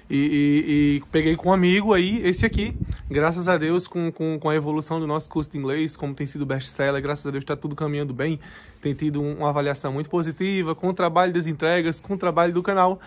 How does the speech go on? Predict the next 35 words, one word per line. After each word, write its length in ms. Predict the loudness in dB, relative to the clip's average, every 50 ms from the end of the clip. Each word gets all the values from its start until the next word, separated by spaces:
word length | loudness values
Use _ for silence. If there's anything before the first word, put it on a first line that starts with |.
| -20 -20 -20 -8 -2
a 140 | 2 2 4
gente 180 | 2 2 0 0
tem 160 | -2 -2 0
conseguido 480 | 0 0 0 0 -2 -4 -4 -2 -2
novamente 500 | 0 0 0 0 0 -2 -2 -2 -4 -2
voltar 520 | 0 2 2 2 2 2 2 4 4 4 2
a, 640 | 2 2 2 2 2 2 2 4 4 4 2 0
a, 40 | -2 -6 -14 -20 _ _ _ _ -20 -20 -6 2 4
a 80 | 6
uma 120 | 6 6 6
vida 200 | 4 2 0 2
confortável, 800 | 4 2 4 4 4 2 2 4 4 4 4 4 2 0 -4 -8 -10 -16 -14 -10 -4
graças 280 | 0 0 0 0 0 -2
a 40 | -4
Deus, 160 | -4 -4 -4
como 180 | -4 -4 -2
a 60 | -2 -2
gente 180 | -4 -4 -4
já 100 | -4 -4
teve 240 | -2 -4 -4 -4 -4
um 80 | -4 -4
dia. 300 | -4 -6 -4 -6 -6 -8 -10 -16 _ -20 -20 -20 0 4
Pois 140 | 6 8 10
é, 80 | 10
meu 120 | 8 8 6
filho, 180 | 6 4 2
por 100 | 4 4
falar 220 | 4 6 6 6 6
em 60 | 6
conforto, 500 | 8 6 6 6 6 6 6 6 6 4
eu 60 | 4
acabei 320 | 6 6 6 6 6 6 4
entrando 260 | 6 6 6 6 6
aqui 200 | 6 6 4 4
porque 440 | 4 4 4 6 6 6 8 6